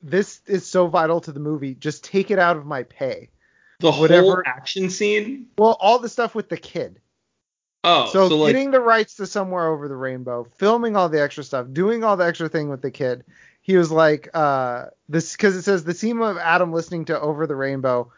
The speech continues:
Speaker 1: on his portable headphones was John Woo's idea.
Speaker 2: Oh.
Speaker 1: And, um, they were, but when they got the, the final, the studio was like,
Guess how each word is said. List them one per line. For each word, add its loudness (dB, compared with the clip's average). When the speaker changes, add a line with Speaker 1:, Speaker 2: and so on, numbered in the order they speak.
Speaker 1:
on 0
his 0
portable 2
headphones -2
was -8
John -2
Woo's -4
idea. -6
Speaker 2:
Oh. -8
Speaker 1:
And, 2
um, 0
they 6
were, 4
but 4
when 0
they 0
got 0
the, 0
the -4
final, -6
the -6
studio 2
was 0
like, -6